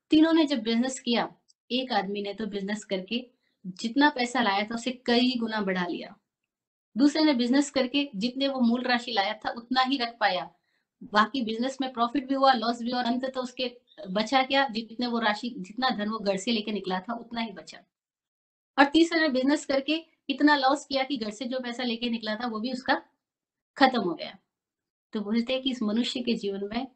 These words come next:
हम भी तीन businessmen की तरह आए हैं। कोई लोग हैं जो इस मनुष्य जीवन में आकर के इस मनुष्य जीवन का सार्थक उपयोग कर लेंगे,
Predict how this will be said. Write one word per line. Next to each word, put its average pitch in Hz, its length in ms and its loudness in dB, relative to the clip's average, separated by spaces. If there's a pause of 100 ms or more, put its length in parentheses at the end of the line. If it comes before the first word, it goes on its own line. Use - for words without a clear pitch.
(340)
हम 233 200 4
भी 294 100 2
तीन 269 280 0
businessmen 220 540 0
की 233 60 -4
तरह 202 260 -2
आए 180 140 -6
हैं। - 180 -14 (1120)
कोई 269 140 8
लोग 269 260 6
हैं 294 100 4
जो 285 100 -2
इस 277 120 -4
मनुष्य 240 380 -2
जीवन 226 260 -2
में 226 100 0
आकर 226 240 -2
के 220 120 -6
इस 202 160 -4
मनुष्य 233 280 -2
जीवन 214 220 -4
का 226 120 -10
सार्थक 214 480 -4
उपयोग 220 320 -8
कर 196 80 -10
लेंगे, 180 420 -6